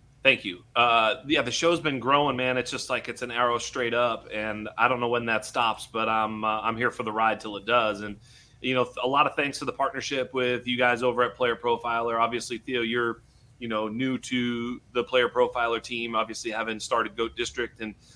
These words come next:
so you, you sort of have followed a similar path, um, going a little bit more full-time with Matt. But, you know, the whole idea is that he's, he's creating an, uh,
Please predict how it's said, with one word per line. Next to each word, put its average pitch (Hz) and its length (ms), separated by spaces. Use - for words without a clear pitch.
so 131 120
you, 127 200
you 143 200
sort 143 220
of 123 100
have 117 140
followed 123 260
a - 60
similar 131 360
path, 120 540
um, 113 480
going 131 180
a - 20
little 123 180
bit 123 100
more 123 140
full-time 127 460
with 117 140
Matt. 107 300
But, 107 280
you 139 80
know, 123 80
the 113 60
whole 135 180
idea 120 340
is 117 80
that 120 160
he's, 120 280
he's 127 180
creating 123 380
an, 120 100
uh, 110 280